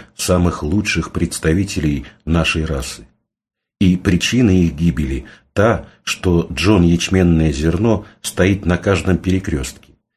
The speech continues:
и на большой дороге, и в любом закоулке, доступный для всех, охраняемый законом,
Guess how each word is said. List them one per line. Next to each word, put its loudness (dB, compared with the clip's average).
и 4
на 4
большой 2
дороге, 2
и 0
в -4
любом 2
закоулке, -2
доступный 0
для 0
всех, -6
охраняемый 0
законом, -2